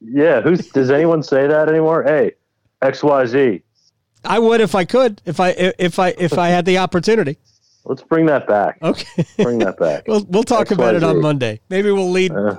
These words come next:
Speaker 2: we'll lead the podcast with it tomorrow. All right, sir. Uh, go to sleep. Have a, uh,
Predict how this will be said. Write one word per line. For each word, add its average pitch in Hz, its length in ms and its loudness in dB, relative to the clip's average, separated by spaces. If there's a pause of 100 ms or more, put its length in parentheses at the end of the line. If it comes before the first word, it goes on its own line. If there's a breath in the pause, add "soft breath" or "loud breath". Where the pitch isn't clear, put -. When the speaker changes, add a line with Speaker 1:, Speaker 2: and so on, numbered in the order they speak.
(120)
Speaker 2:
we'll 165 100 2
lead 165 240 2
the 156 60 -6
podcast 139 560 -2
with 120 120 -2
it 117 80 -6
tomorrow. 110 380 -4
All 165 140 0
right, 151 200 -2
sir. 127 280 -2 (440 soft breath)
Uh, 135 640 0
go 170 180 0
to 170 80 2
sleep. 160 360 0
Have 151 180 -2
a, 147 240 0
uh, 143 60 0